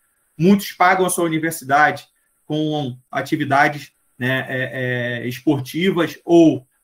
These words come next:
é, com talentos, é, culturais. Acontece muito isso, principalmente nos Estados Unidos. Né? O americano,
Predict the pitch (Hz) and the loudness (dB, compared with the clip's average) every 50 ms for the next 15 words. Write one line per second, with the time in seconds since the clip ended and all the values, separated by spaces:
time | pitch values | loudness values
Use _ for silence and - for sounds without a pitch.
0 | _ - 135 139 135 131 131 160 156 156 160 151 147 135 143 156 156 156 151 - | _ -8 -4 -2 -2 -2 -2 -4 -4 0 0 0 2 2 0 -2 -2 -4 -8 -16
1 | - _ _ _ _ _ _ - 139 135 127 131 156 170 170 170 160 143 135 139 | -18 _ _ _ _ _ _ -6 -4 -4 -4 -2 -4 -4 0 2 2 4 4 4
2 | 151 175 190 190 - - _ _ _ _ _ _ _ - 127 127 147 147 151 160 | 4 4 2 0 -4 -16 _ _ _ _ _ _ _ -12 -8 -4 -4 0 0 0
3 | 165 - 180 170 185 190 233 202 202 190 196 - 147 - 151 156 165 160 180 170 | 0 0 -2 -2 -2 -2 0 0 0 0 -2 -4 -10 -10 -6 -6 -6 -6 -6 -8
4 | - - 180 175 165 175 190 180 185 180 147 120 - _ _ _ _ _ _ _ | 0 0 0 0 0 -2 -4 -2 -2 -2 -2 -4 -8 _ _ _ _ _ _ _
5 | _ _ _ _ _ _ _ - 131 139 143 147 143 156 151 156 156 151 185 196 | _ _ _ _ _ _ _ -4 -2 0 0 0 0 2 2 4 4 4 4 4
6 | 208 196 - 185 185 226 254 254 226 185 139 117 - | 2 2 0 0 0 0 2 2 0 0 -2 -2 -6